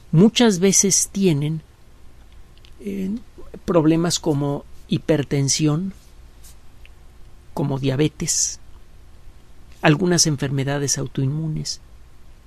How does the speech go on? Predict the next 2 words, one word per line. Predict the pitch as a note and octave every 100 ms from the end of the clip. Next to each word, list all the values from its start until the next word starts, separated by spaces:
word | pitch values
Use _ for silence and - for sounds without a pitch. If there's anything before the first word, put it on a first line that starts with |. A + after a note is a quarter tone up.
| - - - - - - - - - - - - - - - - - - - -
En | F#3 F#2+ G2 - - - - - - - - - - - - - - - - - - - - - -
ejemplo, | G3 E3 G3 E3+ D#3+